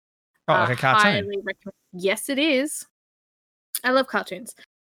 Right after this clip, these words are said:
Speaker 2: Uh, I can't recommend it enough. It's basically two adults who are trying to sort of navigate being, going from their, like, twenties to their thirties with, uh, a small child and living with another couple, like a divorced couple.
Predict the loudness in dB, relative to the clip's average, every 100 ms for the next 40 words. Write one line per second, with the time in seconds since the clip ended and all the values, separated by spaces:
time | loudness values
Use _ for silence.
0 | _ 4 4 2 4 4 4 -2 -6 -6
1 | -4 -2 -2 -2 -8 -2 0 0 -2 2
2 | 4 4 2 -4 _ _ _ _ _ -2
3 | 2 2 0 0 -2 0 2 0 -6 -10
4 | -10 -12 -2 0 2 0 -2 -2 -2 0
5 | -2 -4 -4 -2 -2 0 0 0 -2 -8
6 | _ _ _ _ _ _ 2 2 0 -6
7 | -8 -10 _ _ _ _ 0 4 4 2
8 | -2 0 2 0 -2 -4 -2 -2 -2 -4
9 | -4 -6 -4 0 0 0 -4 -6 0 2
10 | 4 0 -4 -2 0 0 0 0 2 0
11 | -2 -6 -2 -2 -2 0 2 2 0 0
12 | -4 -6 -16 -20 -20 _ 0 0 0 0
13 | 0 0 -2 -2 -2 -2 -2 -2 -6 -6
14 | -4 -4 0 0 0 -2 -4 0 0 0